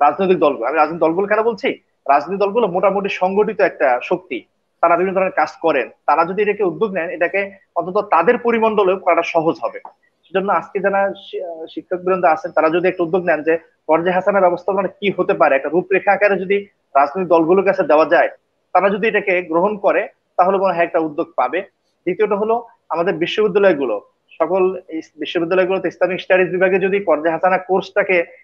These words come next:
introduce করা যায়, তাহলে মনে হয় একটা ভালো একটা উদ্যোগ হবে, যেটা আগায় যাবে। কারণ সেখানে তারা academic পড়াশোনা করবে এবং, আহ, একাডেমিক গবেষণা হবে, হলে সেটা বাস্তবায়নের দিকে যাওয়া যাবে। এটা একটা। আর কওমি মাদ্রাসাগুলোতেও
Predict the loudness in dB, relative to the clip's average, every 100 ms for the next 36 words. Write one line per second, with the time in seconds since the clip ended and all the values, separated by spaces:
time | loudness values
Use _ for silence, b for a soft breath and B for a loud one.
0 | -8 -4 0 -2 2 2 4 4 2 0
1 | _ _ _ 0 2 4 4 2 2 -2
2 | 0 4 4 2 -4 -2 -4 -2 -2 0
3 | 0 2 0 -2 -6 -6 -6 -6 -4 -2
4 | -2 -4 -4 -4 -4 -6 -6 -2 -2 -2
5 | B B -6 -6 -4 -4 -2 -2 -2 -2
6 | -2 0 0 2 2 2 2 0 -4 _
7 | _ -2 0 2 0 0 0 2 0 0
8 | -4 -2 -2 -2 2 4 2 0 -6 _
9 | _ _ _ 0 0 2 -2 0 -2 0
10 | 0 2 -2 -2 -2 0 0 0 0 0
11 | -4